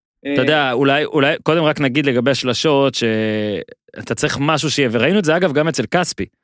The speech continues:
Speaker 1: שברגע שנעלמו לכספי השלשות, אז לא משנה כל המחמאות שנתנו לו, על, אתה יודע, על איך הוא מתנהל, ואיך הוא פה, וחיתוכים, ודברים כאלה.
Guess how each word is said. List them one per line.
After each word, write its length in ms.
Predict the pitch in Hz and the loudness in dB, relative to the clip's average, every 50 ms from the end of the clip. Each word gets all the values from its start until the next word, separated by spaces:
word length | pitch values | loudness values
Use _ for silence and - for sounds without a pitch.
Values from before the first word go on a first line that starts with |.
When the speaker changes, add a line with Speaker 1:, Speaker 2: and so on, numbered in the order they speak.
| _ _ _ _ _ _ _ _ _ | _ _ _ _ _ _ _ _ _
Speaker 1:
שברגע 460 | - - 123 117 131 135 160 190 202 | -6 -4 0 2 2 2 4 2 2
שנעלמו 400 | 190 - 175 156 147 143 156 165 | 2 0 0 0 0 2 2 2
לכספי 420 | 175 170 - 175 170 151 - - 165 | 0 0 2 0 -2 0 0 0 0
השלשות, 560 | 143 - 147 139 120 - 139 127 123 113 - | 0 0 0 -2 0 2 2 2 2 0 -2
אז 100 | 113 110 | -2 -2
לא 100 | 147 160 | -2 -2
משנה 240 | 165 - 180 165 156 | 0 0 -2 -2 -2
כל 200 | - 170 165 165 | -2 -2 0 0
המחמאות 400 | 160 151 131 - 147 147 156 143 | 0 -2 -2 -2 -2 -2 0 0
שנתנו 420 | 151 139 135 127 113 151 156 160 | 0 -2 -2 -2 -2 -2 -2 0
לו, 140 | 156 147 135 | 2 2 2
על, 80 | 123 113 | 2 0
אתה 80 | 107 | 0
יודע, 240 | 120 113 127 127 117 | 0 0 0 0 2
על 80 | 113 120 | 0 -2
איך 140 | 123 117 | -2 -4
הוא 100 | - 135 | -2 -2
מתנהל, 760 | 120 117 - - 113 104 101 117 139 143 143 139 131 127 120 113 | -2 -2 -4 -4 -4 -4 -2 0 0 2 2 2 2 0 0 -2
ואיך 180 | 107 117 117 - | -2 -4 -4 -6
הוא 120 | - 110 - | -10 -12 -6
פה, 260 | - 135 147 147 139 117 | -2 0 0 2 2 0
וחיתוכים, 720 | 117 113 - - - - 107 - - 151 170 190 190 175 135 | 0 -2 -4 -6 -10 -10 -12 -8 -4 0 0 2 0 0 0
ודברים 440 | 113 113 104 95 104 107 120 131 127 | -2 -2 -4 -6 -6 -4 -4 -4 -2
כאלה. 180 | - 131 113 | -2 -2 -2